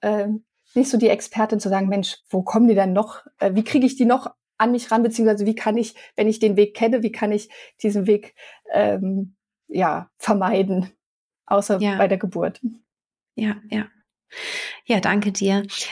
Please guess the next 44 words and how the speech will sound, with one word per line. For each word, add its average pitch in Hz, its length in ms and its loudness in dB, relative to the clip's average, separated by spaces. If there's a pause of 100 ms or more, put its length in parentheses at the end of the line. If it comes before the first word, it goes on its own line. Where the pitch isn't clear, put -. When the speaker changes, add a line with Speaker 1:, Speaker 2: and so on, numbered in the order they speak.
Speaker 2:
Ähm, 208 300 6
jetzt 214 180 0
hat 233 120 2
hier 233 180 2
uns 233 200 0
eine 214 100 4
Frau 226 220 0
geschrieben, 226 640 4
die 208 120 2
liegt, 214 420 2
ähm, 202 320 2
seit 202 240 0
ein 202 120 2
paar 196 220 -2
Tagen 196 300 0
im 196 100 2
Krankenhaus, 214 720 -2
weil, 196 440 0 (840)
ähm, 190 340 2
die, 190 240 2
äh, 190 360 0
Fruchtblase 220 600 -2
schon, 190 400 0
äh, 208 100 -4
schon 202 160 -4
aufgegangen 190 540 -2
ist 190 100 -6
in 202 80 0
der 196 140 -2
einunddreißigsten 190 540 -4
Schwangerschaftswoche 208 680 -4
und, 208 280 0
äh, 202 100 -4
sie 202 140 -2
teilt 190 280 -2
sich 214 200 -4
ein 185 120 0
Zimmer 226 340 0
mit 202 200 0
einer 185 160 0
Schwangeren, 190 520 0
die 185 100 -8
B-Streptokokken - 1000 -4
hat. - 360 -8